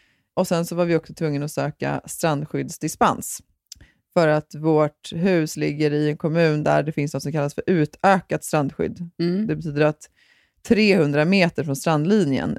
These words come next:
Speaker 1: alltså upp till trehundra meter så är det, så är det strand-, strandskyddad mark.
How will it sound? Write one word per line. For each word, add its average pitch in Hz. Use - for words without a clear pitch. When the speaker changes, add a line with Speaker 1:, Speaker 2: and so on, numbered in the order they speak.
Speaker 1:
alltså 165
upp -
till 151
trehundra 147
meter 156
så 143
är 139
det, 107
så -
är 143
det 147
strand-, 156
strandskyddad 156
mark. -